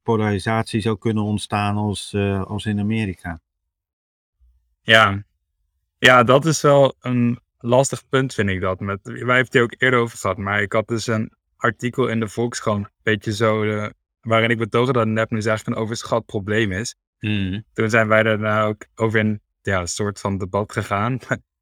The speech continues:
Speaker 2: Maar daar, een van de onderzoeken die ik in dat artikel aanhaalde was, ehm, daar bleek uit dat maar ongeveer vijf procent van de proefpersonen uit het onderzoek,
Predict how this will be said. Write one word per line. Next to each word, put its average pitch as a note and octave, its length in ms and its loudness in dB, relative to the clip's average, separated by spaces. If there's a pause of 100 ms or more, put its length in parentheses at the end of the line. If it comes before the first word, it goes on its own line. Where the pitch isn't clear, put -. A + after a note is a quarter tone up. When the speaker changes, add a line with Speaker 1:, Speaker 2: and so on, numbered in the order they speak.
(220)
Speaker 2:
Maar A#2+ 180 2
daar, B2+ 340 6
een C#3+ 240 2
van D3 120 4
de C3+ 60 2
onderzoeken C3 420 0
die A#2+ 120 4
ik A#2 100 -4
in B2 180 0
dat A#2+ 200 0
artikel A#2+ 760 -2
aanhaalde A#2 540 0
was, G#2+ 420 -2
ehm, A2 320 0 (240)
daar A#2 120 -2
bleek A2 260 0
uit A#2+ 100 2
dat A#2 180 0
maar A#2 260 -2 (200)
ongeveer B2 360 -4
vijf A#2 240 2
procent A#2+ 520 -2
van A2+ 220 0
de A2 100 0
proefpersonen A#2+ 500 -2
uit G#2+ 160 4
het - 100 -20
onderzoek, A#2 400 -2